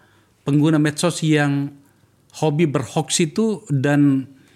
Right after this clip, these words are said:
menerjemahkan atau mengirimkan dan atau memposting berita-berita bohong itu seperti apa pendapat kalian?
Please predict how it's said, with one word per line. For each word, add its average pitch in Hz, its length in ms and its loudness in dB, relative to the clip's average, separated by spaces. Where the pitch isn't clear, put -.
menerjemahkan 131 880 0
atau 131 240 -4
mengirimkan 135 640 2
dan 127 160 0
atau 135 320 -4
memposting 127 640 -2
berita-berita 127 640 0
bohong 131 240 0
itu 151 240 -2
seperti 170 400 -4
apa 196 160 -2
pendapat 123 400 0
kalian? 107 240 -4